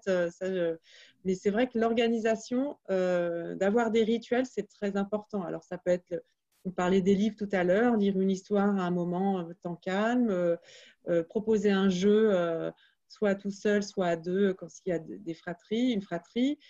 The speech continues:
Et, euh, et ensuite, euh, bien respecter les horaires, euh, des repas, et des couchers, euh, surtout du coucher, même si c'était un peu difficile à la fin du confinement, euh, euh, c'est du vécu. Euh, euh, c'est vrai qu'on s'est tenu, euh,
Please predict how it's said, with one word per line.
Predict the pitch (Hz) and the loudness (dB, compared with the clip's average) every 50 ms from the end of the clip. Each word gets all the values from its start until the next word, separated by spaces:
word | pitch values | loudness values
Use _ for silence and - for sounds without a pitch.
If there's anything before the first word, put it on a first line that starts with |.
| - _ _ _ _ _ _ | -20 _ _ _ _ _ _
Et, | - 185 202 226 240 226 | 0 2 4 4 6 6
euh, | 208 190 185 175 170 | 4 4 4 2 2
et | 165 180 | 2 0
ensuite, | 170 175 175 - - - 254 254 - 226 | 0 -2 -4 -6 -6 -6 -6 -2 0 2
euh, | 202 190 180 175 | 2 4 4 2
bien | 165 165 170 220 233 226 | 0 0 0 0 2 2
respecter | 226 214 208 - 208 202 202 - 233 220 | 2 0 0 0 -2 -2 0 0 2 2
les | 208 208 185 190 | 2 2 2 2
horaires, | 185 180 175 180 185 196 208 214 226 226 208 190 | 0 0 0 0 0 2 2 2 2 0 0 0
euh, | 180 180 | 0 -2
des | 170 170 180 | -2 -2 -2
repas, | 175 170 175 170 - 185 185 190 202 214 220 226 226 214 196 | 0 0 -2 -2 -2 -2 0 0 0 2 2 2 2 2 2
et | 180 175 | 2 0
des | 165 180 180 | -2 -4 -4
couchers, | - 208 196 - - 214 214 233 240 240 226 190 | -4 -4 -4 0 2 2 4 4 4 4 4 2
euh, | 165 | 0
surtout | - - 175 - _ _ 202 202 | -4 -8 -14 -14 _ _ -8 -6
du | 196 185 | -6 -6
coucher, | 190 _ 190 185 - 226 226 233 _ _ - | -6 _ -14 -10 -8 -8 -8 -8 _ _ -8
même | 185 196 202 | -6 -4 -4
si | 202 - 208 | -4 -6 -6
c'était | 202 202 190 196 - | -6 -6 -4 -4 -4
un | 190 190 | -4 -2
peu | 185 208 208 | 0 0 0
difficile | 190 202 202 202 220 208 - - 240 240 220 214 - | 0 -2 -4 -6 -8 -10 -8 -4 -4 -2 -2 -4 -4
à | - 190 190 | -2 0 2
la | 202 202 202 | 2 2 2
fin | 202 - - 247 254 | 0 0 0 0 0
du | 233 247 233 | 0 0 -2
confinement, | 240 226 220 202 - 214 202 202 196 202 220 254 254 190 165 | -2 -2 -2 -2 -2 0 2 2 2 2 0 -2 -2 -4 -4
euh, | 160 165 - _ _ _ _ _ _ _ _ _ - | -6 -8 -10 _ _ _ _ _ _ _ _ _ -8
euh, | - 190 | -6 -6
c'est | 185 175 190 185 | -4 -4 -4 -4
du | 180 196 | -4 -4
vécu. | 196 190 208 214 208 - - 220 247 254 269 240 | 0 0 0 0 0 -2 -6 -6 -4 0 0 2
Euh, | 185 180 175 170 165 160 160 _ _ _ - _ - 165 165 165 165 _ _ - | 2 2 0 0 -2 -4 -8 _ _ _ -20 _ -20 -20 -20 -20 -20 _ _ -6
euh, | 180 170 165 165 165 160 160 165 | -4 -2 -2 0 -2 -2 -4 -6
c'est | 165 - - | -8 -4 -2
vrai | 190 202 202 | -2 -2 0
qu'on | - 208 185 - - 196 196 | 0 0 0 0 -2 -4 -4
s'est | 190 - - 208 208 | -2 -2 -2 -2 0
tenu, | 233 233 226 226 240 247 247 240 | 2 2 4 4 6 6 6 6
euh, | 208 196 190 180 175 | 4 4 2 2 0